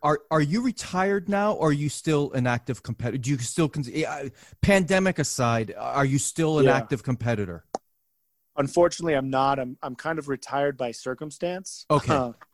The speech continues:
Speaker 2: I didn't wanna be, but my, my life situation is such that, uh, I am retired, and if I,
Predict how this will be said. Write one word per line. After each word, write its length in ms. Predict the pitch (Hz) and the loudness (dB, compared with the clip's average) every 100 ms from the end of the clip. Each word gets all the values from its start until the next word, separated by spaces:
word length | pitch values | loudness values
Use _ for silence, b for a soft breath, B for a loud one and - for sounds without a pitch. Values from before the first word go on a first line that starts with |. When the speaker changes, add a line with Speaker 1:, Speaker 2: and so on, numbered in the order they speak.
| _ _ | _ _
Speaker 2:
I 60 | 143 | 0
didn't 220 | 175 180 | 0 0
wanna 240 | 156 156 147 | -2 -2 -2
be, 320 | 151 147 - _ _ _ _ - | -6 -6 -10 _ _ _ _ -4
but 280 | 123 139 165 | 0 0 -2
my, 240 | 135 131 131 | -8 -8 -8
my 160 | 123 | -6
life 240 | 123 127 - | -4 -6 -8
situation 680 | 131 - 123 127 123 123 | -12 -8 -4 -4 -4 -8
is 100 | 117 | -10
such 380 | - 127 120 - | -2 0 0 -4
that, 320 | 123 117 - | -4 -4 -4
uh, 240 | 120 113 107 _ _ | -4 -4 -10 _ _
I 120 | 135 127 | -2 0
am 140 | 139 | 2
retired, 460 | 135 - 135 156 160 | 2 2 2 2 0
and 160 | 123 | -6
if 160 | 120 - | -8 -4
I, 240 | 120 117 | -4 -4